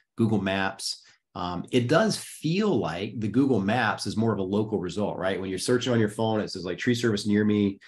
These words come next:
It feels like that company's, like, right next door or something. So people do click on the maps a lot. So S E O is huge still. You still wanna be ranked in the maps.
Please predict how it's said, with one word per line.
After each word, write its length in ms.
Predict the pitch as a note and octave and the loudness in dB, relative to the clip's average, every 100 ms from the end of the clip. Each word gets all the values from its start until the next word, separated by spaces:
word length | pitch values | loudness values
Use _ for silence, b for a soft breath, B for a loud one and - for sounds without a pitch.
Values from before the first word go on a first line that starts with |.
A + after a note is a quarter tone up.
| B B B | B B B
It 160 | G#2 - | -8 2
feels 260 | D3 C#3 | 2 4
like 160 | A#2 - | 0 0
that 180 | A2+ A2+ | -2 -2
company's, 420 | - A#2+ G#2+ F2+ | -4 -2 -2 -4
like, 100 | F#2 | -4
right 240 | F#2+ G#2+ | -2 -2
next 300 | G#2+ G2+ - | -2 -6 -6
door 240 | A2 A2 G2+ | -2 2 0
or 60 | |
something. 420 | E2+ F2+ E2 E2+ D#2 | -2 -6 -4 -4 -2
So 200 | F#2+ F2+ | -4 0
people 300 | C3+ C#3 F#2 | 0 2 2
do 480 | G#2 A2+ B2 A#2 B B | 4 6 6 2 B B
click 240 | - B2+ B2 | 0 0 2
on 120 | G#2+ | 0
the 60 | |
maps 420 | G2 F#2+ G#2 - - | 0 -2 -2 -2 -6
a 60 | |
lot. 440 | F2+ F2+ F2 - - | -6 -2 -2 -2 -8
So 160 | - G#2+ | -6 -2
S 260 | A2 B2+ A#2 | 0 0 2
E 120 | A2+ | 4
O 140 | A#2+ | 4
is 120 | F#2 | 2
huge 640 | - - - F3 F#3 F2+ - | -4 -10 -2 2 4 2 0
still. 220 | - C2+ | -8 -10
You 220 | - - | -10 -16
still 200 | - D#3 | -4 0
wanna 160 | D#3 B2+ | 2 2
be 120 | A#2 | 2
ranked 200 | G#2+ G2 | 0 -2
in 80 | F2+ | -6
the 60 | |
maps. 400 | E2+ D#2 D#2+ - | -6 -8 -12 -16